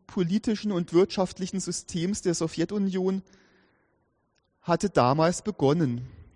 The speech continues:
Dafür stand Perestroika. Mit Glasnost wurde Offenheit und Transparenz verbunden,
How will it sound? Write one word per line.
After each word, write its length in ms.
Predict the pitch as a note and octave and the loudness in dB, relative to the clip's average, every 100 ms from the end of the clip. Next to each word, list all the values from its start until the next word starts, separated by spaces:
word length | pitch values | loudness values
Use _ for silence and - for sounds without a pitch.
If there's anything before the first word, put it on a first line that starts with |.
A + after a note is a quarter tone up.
| - | -2
Dafür 400 | A#2+ C3+ G3+ F3+ | 0 2 2 2
stand 480 | - E3 F3 F3+ - - - | 2 0 0 -4 -8 -10 -8
Perestroika. 1000 | - F#3+ F#3 - E3 C#3 F3+ E3 A2+ B2+ _ _ _ _ _ _ _ _ _ _ _ _ _ _ _ _ _ | -4 0 -2 -2 2 2 2 2 -2 -2 _ _ _ _ _ _ _ _ _ _ _ _ _ _ _ _ _
Mit 240 | D#3 D3 | -2 -2
Glasnost 960 | - F3 D3 D3 E3+ D#3 A3 - - - - - - | 0 4 4 2 2 2 2 -2 -12 -16 -16 -20 -2
wurde 200 | G3 F3 C3 | 2 4 4
Offenheit 580 | F3 C4 A3 F#3+ E3 | 2 2 2 4 4
und 120 | F#3 F#3 | 2 0
Transparenz 760 | F3+ F#3 - G3 D#3+ F3 A#3 | 0 0 2 2 4 2 2
verbunden, 680 | - F3+ C#3+ C#3 C#3+ - B2+ | 2 2 2 0 -2 -6 -8